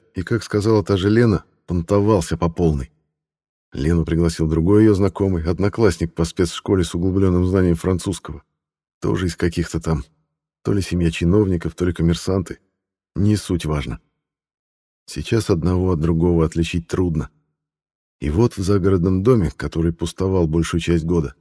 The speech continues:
если не считать садовника и сторожа, собралась толпа молодёжи. Человек двадцать или чуть больше.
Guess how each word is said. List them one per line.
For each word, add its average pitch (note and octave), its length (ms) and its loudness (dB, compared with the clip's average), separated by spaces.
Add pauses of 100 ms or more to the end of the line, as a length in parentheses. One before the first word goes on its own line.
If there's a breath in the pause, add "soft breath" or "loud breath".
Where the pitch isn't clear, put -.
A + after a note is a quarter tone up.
(120)
если - 220 -6
не D#2 100 0
считать D#2 320 -4
садовника D#2+ 500 0
и E2+ 40 0
сторожа, D#2+ 440 -4 (560)
собралась D#2+ 600 -2
толпа E2+ 300 -2
молодёжи. D#2+ 580 0 (420)
Человек F#2+ 260 0
двадцать F#2+ 500 0
или D#2+ 120 -2
чуть E2+ 180 -4
больше. E2 400 0